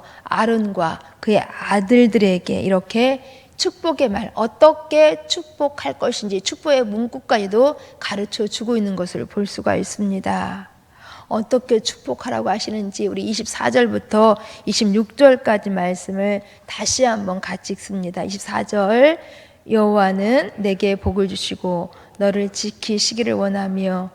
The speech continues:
여호와는 그의 얼굴을 내게 비추사 은혜 베푸시기를 원하며, 여호와는 그 얼굴을 내게로 향하여 드사 평강 주시기를 원하노라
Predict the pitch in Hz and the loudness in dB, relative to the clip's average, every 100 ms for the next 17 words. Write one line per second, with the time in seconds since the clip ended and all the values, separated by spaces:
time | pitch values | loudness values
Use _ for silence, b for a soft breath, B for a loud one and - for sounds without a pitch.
0 | b b b - 208 202 196 202 202 220 | b b b -2 2 2 2 0 -2 0
1 | 202 - - 214 226 214 196 185 - 196 | 0 0 0 2 2 0 -2 -2 -2 -2
2 | 190 202 190 - 208 - 214 202 185 - | 0 0 -2 -4 -8 -8 -6 -2 -2 -2
3 | B B B - 240 220 208 202 - - | B B B 2 4 4 2 4 4 4
4 | 208 - 202 196 190 190 190 185 190 196 | -6 -4 -4 -2 -4 -4 -4 -4 -6 -6
5 | 196 b b b b 214 208 202 202 196 | -8 b b b b 0 2 2 0 -2
6 | - 190 185 185 208 247 - 208 202 196 | 0 0 0 0 2 2 0 -2 0 2
7 | 214 208 208 214 202 185 185 - 190 190 | 2 2 0 -2 -2 -4 -6 -6 -6 -6
8 | B B B - 285 269 254 247 254 277 | B B B -8 -4 -2 0 4 4 4
9 | 285 - 202 208 208 220 202 214 214 202 | -2 -10 -8 -4 0 2 2 0 0 2
10 | 220 254 233 202 208 233 | 4 4 4 0 2 2